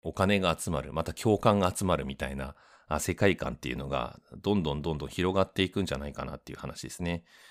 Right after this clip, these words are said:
まあ、人道という言葉を調べると、まあ、逆に戦争という言葉が出てくるんですけど、まあ、この戦争時においてはですね、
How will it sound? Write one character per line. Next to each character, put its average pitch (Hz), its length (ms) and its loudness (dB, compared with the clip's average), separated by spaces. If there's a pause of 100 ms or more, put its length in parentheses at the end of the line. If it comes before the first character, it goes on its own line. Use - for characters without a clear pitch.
(140)
ま 87 100 2
あ、 - 20 0
人 131 320 4
道 175 220 10
と 170 160 4
い 165 40 8
う 160 40 4
言 160 260 4
葉 165 60 8
を 123 80 10
調 95 240 6
べ 107 120 6
る 78 100 2
と、 69 300 -2 (320)
ま 95 100 4
あ、 78 60 4
逆 85 340 2
に 139 240 6
戦 131 240 6
争 139 240 8
と 139 80 2
い 135 40 4
う - 20 0
言 135 200 4
葉 120 100 8
が 73 60 2
出 80 120 0
て 82 100 -6
く - 100 -8
る 67 80 -6
ん 67 40 -6
で 69 80 -6
す - 80 -10
け 69 100 -4
ど、 67 200 -6 (380)
ま 92 80 0
あ、 - 20 -8
こ 107 80 0
の 95 80 2
戦 143 220 4
争 170 340 6
時 110 160 2
に 80 100 2
お 78 100 2
い 78 80 -2
て - 80 -2
は 71 100 0
で 67 80 -10
す - 120 -6
ね、 67 220 -8